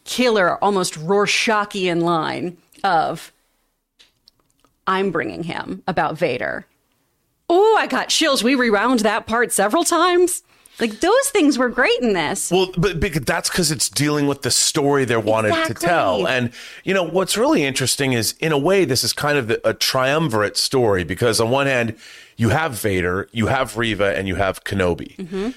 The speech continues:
Speaker 2: And i-, it's sort of a, tr-, e-, e-, each side's of a triangle, the points of a triangle.
Speaker 1: Mm-hmm.
Speaker 2: And I feel like, f-, for the most part, like, Vader has walked onto this story, but if this whole thing is Reva's long game,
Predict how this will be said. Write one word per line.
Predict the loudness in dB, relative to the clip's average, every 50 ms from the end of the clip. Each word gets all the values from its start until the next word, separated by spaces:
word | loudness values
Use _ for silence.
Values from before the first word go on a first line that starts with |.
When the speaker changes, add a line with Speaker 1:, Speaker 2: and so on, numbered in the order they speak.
| -12 _ _
Speaker 2:
And | -2 0 0 0 0
i-, | -2 -4
it's | -10 -12 -10 -10 -10 -8 -6 -6 -4 -4 -2
sort | -2 0 0
of | 0
a, | -2 -2
tr-, | -2 -2 -4 -2 -2 -2
e-, | -2 -2 -4 -6 -6 -8 -10 -8 -8 -6 -6 -6 -6 -6
e-, | -6
each | -4 -4 -4 -2 -2
side's | -2 0 0 -2 -2 -4
of | -4 -6
a | -6 -8 -10 _ _
triangle, | -6 -2 -2 0 0 0 0 0 -2 -4 -6 -6 -6
the | -6 -8
points | -4 -2 -2 0 0 -2
of | -2 -4 -4
a |
triangle. | -4 -2 -2 0 0 2 0 0 0 0 -2
Speaker 1:
Mm-hmm. | -2 -2
Speaker 2:
And | -2 -2 -2 -2 -4 -6 -10 -16 -20 -20 -20 -20 -14 -6
I | -6 -4
feel | -2 -2 0 0 2 2
like, | 2 2 2 0
f-, | -2 -8 -12 -12 -12 -12 -10 -10 -10 -8
for | -4 -2
the | 0 0
most | 2 2 0 0 0
part, | 0 2
like, | 2 0 0
Vader | 0 -2 -2 0 2 2 2
has | 2 0 0
walked | 0 0 2 2 0 0 -2
onto | 0 0 2 0 0
this | 0 0
story, | -2 0 2 2 2 2
but | 2 -2 -2 -2
if | -2 -4 -2 -2
this | -2 -2
whole | 0 0 0 0
thing | 0 0 0 0 0
is | 0 -2
Reva's | -2 -2 -2 -2 0 0 0 0 -2 -2 -2
long | 0 0 2 2 2 0
game, | 0 0 0 0 0 -2 -4 -8